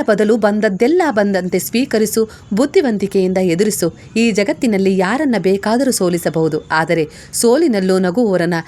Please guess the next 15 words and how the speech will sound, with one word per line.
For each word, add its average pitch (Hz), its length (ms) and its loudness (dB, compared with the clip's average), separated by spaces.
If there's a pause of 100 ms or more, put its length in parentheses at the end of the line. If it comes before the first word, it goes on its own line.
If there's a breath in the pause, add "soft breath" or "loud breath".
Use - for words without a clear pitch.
(220 loud breath)
ಎಂದಿಗೂ 226 480 0
ಯಾರಿಂದಲೂ 269 520 0
ಸೋಲಿಸಲು 185 500 -2
ಸಾಧ್ಯವಿಲ್ಲ 208 560 -2
ಕಂದ. 165 240 -4 (420 loud breath)
ಅಂತಹ 175 440 0
ಧೈರ್ಯ, 262 480 0 (340 loud breath)
ದೃಢತೆ, 277 400 2 (140)
ಆತ್ಮವಿಶ್ವಾಸ 208 840 0
ನಿನ್ನಲ್ಲಿದೆ. 190 600 0 (340 loud breath)
ಮಗು, 180 320 0 (220 loud breath)
ನಂಬಿಕೆ 277 400 4
ಇಡು 175 360 0
ನಿನ್ನಲ್ಲಿ 233 420 2
ನೀನು. 160 300 -2